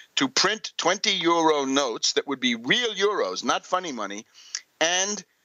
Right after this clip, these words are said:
they would justify this with the emergency clauses of the Lisbon Treaty, which apparently say that if Frankfurt, uh, doesn't answer, you can go ahead and do it yourself, and at the same time,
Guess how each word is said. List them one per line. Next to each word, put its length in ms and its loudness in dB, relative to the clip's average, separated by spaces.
they 120 2
would 300 -2
justify 600 0
this 260 0
with 160 -4
the 160 0
emergency 680 0
clauses 800 2
of 260 0
the 320 2
Lisbon 680 0
Treaty, 540 -4
which 180 0
apparently 400 -2
say 220 0
that 180 0
if 120 0
Frankfurt, 580 -2
uh, 140 2
doesn't 320 0
answer, 420 2
you 140 0
can 160 -2
go 180 2
ahead 220 2
and 160 -2
do 160 4
it 100 -4
yourself, 540 0
and 80 -2
at 100 -6
the 100 -2
same 280 0
time, 320 -2